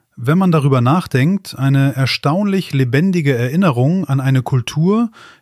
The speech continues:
die offiziell vor tausend Jahren zum Christentum übergetreten ist.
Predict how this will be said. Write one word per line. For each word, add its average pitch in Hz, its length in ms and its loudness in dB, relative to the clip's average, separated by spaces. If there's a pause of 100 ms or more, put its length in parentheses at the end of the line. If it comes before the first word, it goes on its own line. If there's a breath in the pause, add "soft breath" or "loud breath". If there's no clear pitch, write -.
die 139 100 -2
offiziell 160 680 0
vor 127 320 0
tausend 175 480 0
Jahren 131 380 2
zum 143 180 -2
Christentum 123 640 -2
übergetreten 110 680 -4
ist. - 420 -14